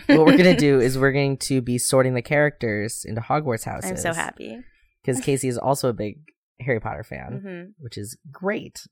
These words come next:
Speaker 2: I accidentally did this with somebody who's not a Harry Potter fan. <laughs>
Speaker 1: That they, like, never even watched it or read it.
Speaker 2: They, like, knew it, but, like, they weren't, like, a huge fan. And I was like, "Oh, no, I picked the wrong thing."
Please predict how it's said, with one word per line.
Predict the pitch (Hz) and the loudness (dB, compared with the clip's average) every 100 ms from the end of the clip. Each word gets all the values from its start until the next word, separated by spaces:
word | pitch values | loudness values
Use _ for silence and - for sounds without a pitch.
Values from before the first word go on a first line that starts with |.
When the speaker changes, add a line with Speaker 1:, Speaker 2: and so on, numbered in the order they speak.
| _ - | _ -2
Speaker 2:
I | 131 | 0
accidentally | 131 123 127 113 120 | 0 -2 -8 -6 -2
did | 156 | 0
this | 180 - | -2 -4
with | 117 - | -6 -4
somebody | 117 104 120 135 | -4 -4 -6 -4
who's | 156 151 | -2 0
not | 143 190 | 0 2
a | |
Harry | 147 110 | 2 0
Potter | 117 120 135 | -4 -6 -4
fan. | - - - | -2 -2 -2
<laughs> | - - 311 | -18 -6 -4
Speaker 1:
That | 233 | 0
they, | 233 | 2
like, | 226 214 | 2 0
never | 202 190 | -2 -2
even | 190 185 | -4 -4
watched | 165 160 - | -6 -6 -8
it | 170 | -4
or | |
read | 165 160 | -2 0
it. | 185 - | -2 0
Speaker 2:
They, | 427 | 2
like, | 440 466 453 - | 4 6 2 0
knew | 143 139 156 | 4 6 8
it, | 131 | 6
but, | 117 127 | 4 2
like, | 131 | 2
they | 127 131 | 2 0
weren't, | 131 131 | 0 -2
like, | 127 | -2
a | 123 | -4
huge | - 117 117 110 - | -4 -2 -2 -4 -10
fan. | - 113 110 | -4 -2 -2
And | 110 | -2
I | 120 | -2
was | 113 | 0
like, | 131 120 | 0 0
"Oh, | 120 117 | 0 2
no, | 113 107 | 2 2
I | 113 | 0
picked | 117 127 | 0 -2
the | 127 | 0
wrong | 117 120 117 135 | 2 4 2 0
thing." | 359 - 247 | -2 -2 0